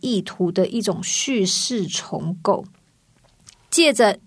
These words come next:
利未人南迁的这一件事情，他想讲两件事。第一个，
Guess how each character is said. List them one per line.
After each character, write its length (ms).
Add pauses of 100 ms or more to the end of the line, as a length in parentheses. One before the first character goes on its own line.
利 360
未 320
人 460
南 360
迁 600
的 140
这 160
一 100
件 180
事 180
情， 360 (520)
他 140
想 180
讲 160
两 160
件 160
事。 240 (600)
第 140
一 40
个， 180